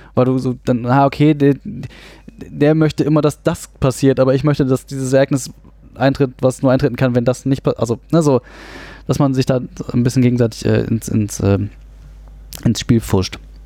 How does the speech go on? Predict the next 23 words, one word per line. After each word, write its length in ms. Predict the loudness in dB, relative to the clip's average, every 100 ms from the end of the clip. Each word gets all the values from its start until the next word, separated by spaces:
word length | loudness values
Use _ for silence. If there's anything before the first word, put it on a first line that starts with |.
| -18 -8
Das 100 | -4
hatten 160 | 0 2
wir 60 |
heute 200 | 2 2
irgendwie 220 | 0 0 0
gefühlt 320 | 0 -2 0
nicht 120 | 0
so 140 | 0
wirklich. 320 | 0 0 -2 -4 -18 -20 -20 -18 -18 -18 -20 -4
Dann, 880 | 2 4 4 4 4 4 4 2 0 -10 -20 -20 -20 -20 -20 -20 -20 -20 -20 -20 -20 -20 -20 -20 -20 -20 -20 -8
ich 100 | -2
mein, 220 | 0 0 -4
es 120 | -14
ist, 200 | -14 -14 -14 -6
thematisch 560 | -2 0 2 2 0
ist 160 | -2 -4
es 220 | -8 -10 -16
schon 360 | -14 -6 -2 0
so 280 | 2 2 0 -6 -16 -20 -20 -20 -20 -20 -20 -20 -20 -20 -20 -20 -20 -6
nett. 380 | 0 0 -2 -14 -20 -20 -20 -20 -20 -10
Ist 100 | -6
ganz 200 | -4 0
nett. 240 | -2 -2